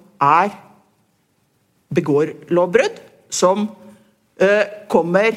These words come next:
eh, eh, og som får straffereaksjoner. Og da kan man selvfølgelig, her ser vi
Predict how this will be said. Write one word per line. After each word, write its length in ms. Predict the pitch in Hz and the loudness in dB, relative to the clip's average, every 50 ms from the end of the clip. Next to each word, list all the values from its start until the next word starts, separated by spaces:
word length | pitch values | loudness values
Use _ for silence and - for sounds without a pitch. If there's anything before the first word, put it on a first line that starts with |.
| - - - - _ _ _ _ | -6 -14 -20 -20 _ _ _ _
eh, 400 | - 196 202 202 202 202 208 190 - - - - - | 0 0 2 2 2 2 0 0 -2 -6 -10 -6 -2
eh, 420 | 180 175 175 185 185 185 190 185 | 0 0 2 2 2 2 2 2
og 200 | 117 123 180 175 | 2 0 0 0
som 180 | 180 - 220 - | 0 -2 -2 -2
får 400 | - - 160 151 151 156 143 - | -2 0 0 0 0 -2 -6 -8
straffereaksjoner. 920 | 165 - - 185 156 - 139 127 127 123 - - 139 123 135 156 151 - - - - _ _ _ - - _ _ _ _ _ _ _ _ _ _ _ _ _ _ _ _ _ _ _ _ _ _ _ | -10 -4 -4 -4 -2 -2 -2 -4 -4 -4 -4 -6 -4 -2 0 -2 -2 -4 -8 -18 -20 _ _ _ -20 -20 _ _ _ _ _ _ _ _ _ _ _ _ _ _ _ _ _ _ _ _ _ _ _
Og 40 | - | -2
da 100 | 180 185 | 0 0
kan 140 | 180 185 190 | 0 0 0
man 80 | 190 202 | 0 0
selvfølgelig, 580 | - 233 - 208 165 147 160 185 214 233 - - - - - - - - - _ _ - | -2 -2 -2 -2 -2 0 0 0 0 0 -2 -6 -12 -20 -20 -20 -20 -20 -20 _ _ 0
her 200 | 196 202 247 - | 2 2 2 2
ser 180 | - - 196 180 | 0 -2 0 2
vi 160 | 208 220 | 2 0